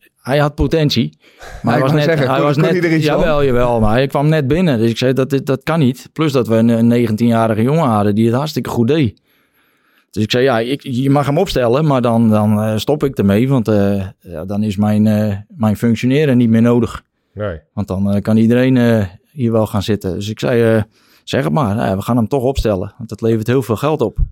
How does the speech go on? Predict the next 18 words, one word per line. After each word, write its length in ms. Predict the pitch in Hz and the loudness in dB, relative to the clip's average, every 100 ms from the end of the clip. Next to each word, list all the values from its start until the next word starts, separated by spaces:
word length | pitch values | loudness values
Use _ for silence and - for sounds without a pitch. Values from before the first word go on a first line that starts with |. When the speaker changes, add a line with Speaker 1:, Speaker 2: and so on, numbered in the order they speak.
| - _ _ _ _ | -8 _ _ _ _
Speaker 1:
Ja, 100 | - | -12
maar 60 | |
ik, 100 | 87 | -8
ik 180 | 104 113 | -4 -2
ben 160 | 120 120 | 2 4
hier 80 | 110 | 4
niet 180 | 110 | 2
voor 100 | - | 0
het 80 | 107 | -2
geld, 220 | 139 117 131 | -2 -2 -4
ik 100 | 127 | -2
ben 140 | 104 | 0
hier 160 | 104 107 | 0 0
om 80 | |
de 80 | 104 | -2
keepers 300 | - 151 - | -4 -6 -6
te 60 | 104 | -4
helpen. 360 | 98 101 - | -4 -4 -8